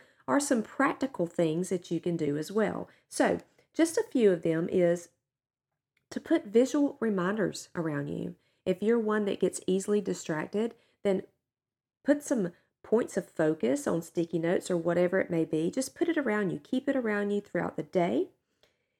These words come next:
Make sure that you get rest. We have to rest in God,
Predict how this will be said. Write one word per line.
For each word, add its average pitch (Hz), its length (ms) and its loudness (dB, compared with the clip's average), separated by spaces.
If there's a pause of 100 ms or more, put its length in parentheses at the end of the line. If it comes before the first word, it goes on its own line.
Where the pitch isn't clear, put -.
(640)
Make 262 260 2
sure 285 340 0
that 254 220 -4
you 208 80 -2
get 202 380 0 (120)
rest. 165 720 -6 (460)
We 247 60 2
have 269 140 -2
to 233 100 -2
rest 175 420 -2
in 175 180 -2
God, 175 520 -8